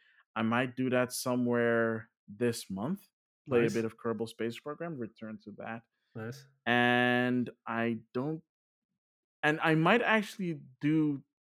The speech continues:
Speaker 1: um, Voice of Cards if I do manage to pick it up at the end of the month.
Speaker 2: Oh, nice.
Speaker 1: Um, and do a little bit of that, but it is a J R P G, so there's, it is very text heavy. I don't know how interesting that's gonna be for people to see.
Speaker 2: Even more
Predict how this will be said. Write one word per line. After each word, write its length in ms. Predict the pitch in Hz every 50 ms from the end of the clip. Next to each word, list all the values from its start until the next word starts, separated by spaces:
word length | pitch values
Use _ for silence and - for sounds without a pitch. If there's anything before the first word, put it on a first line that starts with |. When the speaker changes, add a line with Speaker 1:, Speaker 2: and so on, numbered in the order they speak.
| _ _ -
Speaker 1:
um, 300 | 104 120 117 117 113 110
Voice 340 | 101 104 120 131 143 139 -
of 120 | 123 113
Cards 320 | - - 117 123 131 120 -
if 100 | 117 120
I 80 | 113
do 180 | 107 101 117 117
manage 400 | 117 117 117 113 117 113 - -
to 80 | - 120
pick 180 | - 117 -
it 80 | 113 101
up 160 | 110 107 -
at 80 | 113 98
the 100 | 107 107
end 100 | 104 104
of 80 | 101
the 60 | -
month. 260 | - 104 110 120 147 - _ _ _ _ _ _ -
Speaker 2:
Oh, 120 | 196 202
nice. 340 | 139 107 98 101 - - - -
Speaker 1:
Um, 840 | 107 110 110 107 107 107 107 104 104 104 104 104 104 104 104 104 - _ _ _ _ _ _ _ _ _ -
and 100 | 120 123
do 120 | 135 131
a 80 | 127 127
little 140 | 131 127 123
bit 140 | 117 123 117
of 80 | 110 98
that, 240 | 107 110 117 -
but 100 | - 113
it 120 | 120 127 131
is 200 | 147 147 135 131
a 60 | 135 120 110 104 101
J 220 | - - 123 123
R 120 | 127 127
P 160 | 120 120 127 120
G, 180 | 110 117 123
so 160 | 123 120 131
there's, 240 | 113 110 117 113 113 - _
it 100 | - 123 127
is 180 | 127 120 110
very 360 | 101 98 113 117 117 117 117
text 340 | 110 113 - 117 117 - - -
heavy. 360 | 113 113 117 127 127 127 123 _ _ _ _ _ _ _ _ -
I 60 | 107
don't 140 | 113 113 110
know 100 | 110 104
how 300 | 104 104 101 110 110 - -
interesting 460 | 117 113 - - - - - 104 98
that's 200 | 92 95 104 107
gonna 180 | - - 123 127
be 120 | 123 135
for 140 | 123 - 135
people 260 | 127 139 131 123 135 123
to 80 | -
see. 320 | 131 - - 139 139 135 131 - _ _ _ _ _ -
Speaker 2:
Even 280 | 139 127 117 127 127 123
more 460 | 123 127 131 131 127 127 120 104